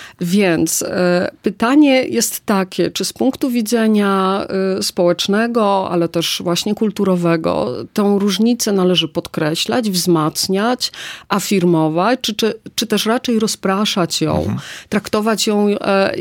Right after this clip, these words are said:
Speaker 1: nie jako coś ostrego, coś bardzo, e, takiego fundamentalnego, tylko raczej jako coś przygodnego, coś procesualnego, coś takiego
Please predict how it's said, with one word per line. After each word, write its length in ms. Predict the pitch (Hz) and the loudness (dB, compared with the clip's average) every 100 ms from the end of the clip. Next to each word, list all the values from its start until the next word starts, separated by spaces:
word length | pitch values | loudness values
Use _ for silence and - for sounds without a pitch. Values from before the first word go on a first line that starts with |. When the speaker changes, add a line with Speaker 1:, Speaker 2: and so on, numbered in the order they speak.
| 196 | 2
Speaker 1:
nie 400 | 196 202 208 240 | 4 4 4 4
jako 520 | 269 208 - 202 190 | 2 0 0 2 2
coś 220 | 190 190 - | 0 -2 -2
ostrego, 1000 | 185 - - 180 185 180 180 175 170 175 | -2 -2 0 2 2 2 2 2 0 -2
coś 280 | - 180 - | -2 -2 -2
bardzo, 880 | 180 180 180 170 180 170 170 180 - | 0 0 0 0 2 2 0 -2 -2
e, 160 | 190 175 | -2 -2
takiego 340 | 180 185 175 | -2 -2 -2
fundamentalnego, 1200 | 175 208 190 185 185 180 175 175 160 165 202 247 | 0 2 2 4 2 2 4 4 4 0 0 -2
tylko 280 | - - 214 | -4 -4 0
raczej 360 | 220 240 254 | 0 0 -2
jako 280 | 226 214 220 214 | -2 -2 -4 -6
coś 320 | - - 220 | -4 -2 -2
przygodnego, 840 | - - 180 170 156 160 196 240 269 | -2 -4 0 0 2 0 2 2 0
coś 340 | - 202 - - - - | 0 -2 -2 -6 -18 -4
procesualnego, 1120 | 202 185 202 - 190 175 170 185 226 269 262 | -2 0 -2 0 2 2 4 2 2 2 0
coś 260 | 247 220 - | 0 -4 -2
takiego 760 | 196 - 196 185 190 190 180 | -4 -2 -2 0 -2 0 -2